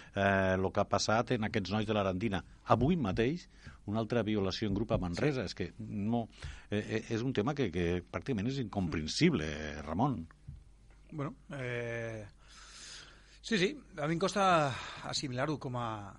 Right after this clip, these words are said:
Speaker 2: com a persona humana, eh? No, no sé, no sé què, què
Speaker 1: No sé,
Speaker 2: on
Speaker 1: que,
Speaker 2: anirem
Speaker 1: que,
Speaker 2: a parar.
Speaker 1: que, que, que, que, quina mentalitat es té per a,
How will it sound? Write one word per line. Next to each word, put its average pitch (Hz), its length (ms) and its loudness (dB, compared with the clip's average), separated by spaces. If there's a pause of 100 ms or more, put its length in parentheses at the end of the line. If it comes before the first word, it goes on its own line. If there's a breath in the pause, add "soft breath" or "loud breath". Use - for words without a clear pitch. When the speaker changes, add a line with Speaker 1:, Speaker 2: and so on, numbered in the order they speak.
(380)
Speaker 2:
com 123 220 -8
a 110 140 -6
persona 143 420 -2
humana, 120 340 -2
eh? 202 60 -16 (880)
No, 147 220 0
no 147 160 0
sé, - 220 -4
no 131 180 -6
sé 131 380 -4
què, 127 160 -6 (420)
què - 300 -18 (440)
Speaker 1:
No 120 80 2
sé, 151 140 4
Speaker 2:
on 104 160 0
Speaker 1:
que, 123 100 -2
Speaker 2:
anirem 107 140 0
Speaker 1:
que, 120 80 6
Speaker 2:
a 113 60 6 (420)
parar. 117 120 4
Speaker 1:
que, - 120 0
que, 113 100 -2
que, 131 220 0
que, 120 160 8 (400)
quina 120 180 6
mentalitat 113 540 6
es - 80 -10
té 143 100 4
per 104 160 4
a, 95 80 8